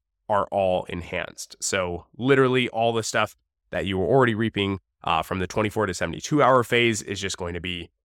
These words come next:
increased, and it's just gonna continue to do its work, uh, for those ad-, additional two days. So, uh, doing the five-day fast like I did,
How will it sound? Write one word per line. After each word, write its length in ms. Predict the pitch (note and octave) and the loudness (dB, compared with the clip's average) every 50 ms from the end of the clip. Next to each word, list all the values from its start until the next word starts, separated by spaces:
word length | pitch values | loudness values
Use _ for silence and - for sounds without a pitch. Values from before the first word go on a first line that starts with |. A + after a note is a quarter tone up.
| _ _ _ _ _ _ - | _ _ _ _ _ _ 2
increased, 600 | C#3+ D3 C#3 - - C3+ B2+ B2 A#2 - - - - - | 4 4 4 4 2 2 4 2 2 0 -4 -8 -8 -6
and 380 | G2 G2+ G2 F#2 F#2 F#2 F2+ | -4 -2 0 0 0 -2 -4
it's 180 | D#2 E2+ F#2 - | -6 -6 -6 -6
just 160 | - F#2+ - | -6 -6 -6
gonna 160 | - F#2+ F#2 | -4 -4 -4
continue 540 | F#2 - A2 G#2 - C3+ C3 A#2 A2+ A2+ A2 | -4 -4 -6 -2 0 0 2 2 2 0 -2
to 120 | - - A2 | -2 -4 -4
do 160 | G2 G#2 G2 | -4 -6 -6
its 140 | F#2 - - | -6 -8 -6
work, 440 | A#2+ A#2 A2+ A2 G#2+ G2+ - - - _ _ _ _ _ | -2 0 0 0 0 -2 -6 -12 -20 _ _ _ _ _
uh, 240 | E2+ F2 F2 E2+ E2+ | -2 0 0 0 0
for 180 | - - G2 | -2 -4 -4
those 200 | F#2+ F2+ F2+ F2 | -2 -2 -2 -4
ad-, 100 | F#2+ F#2 - _ | -6 -8 -8 _
additional 440 | - G#2+ G2 G2+ F2+ - - F2+ E2 | -6 -4 -2 -4 -4 -4 -6 -8 -10
two 160 | - - - | -10 -12 -12
days. 400 | F#2+ - - - - - - - - | -10 -8 -10 -10 -10 -12 -14 -14 -8
So, 340 | - - G#2+ F#2 F2 E2+ - _ _ _ _ _ _ _ _ _ _ _ _ _ _ _ _ | -2 -2 0 0 0 -4 -8 _ _ _ _ _ _ _ _ _ _ _ _ _ _ _ _
uh, 280 | - G2+ F#2 F2+ F2 F2+ | -4 -2 -2 -2 -2 -2
doing 240 | F2+ A2 D3 D#3 D3+ | 0 2 2 2 2
the 80 | C#3 | 2
five-day 300 | - D#3 C#3+ C#3 C3 B2+ | 2 2 2 2 2 0
fast 260 | - - B2 B2 - - | 2 2 2 2 0 -2
like 140 | G#2+ - | -2 0
I 100 | A#2 A2+ | 0 2
did, 320 | A2 A2 A2 G#2+ G#2 G2+ | 2 4 2 2 2 0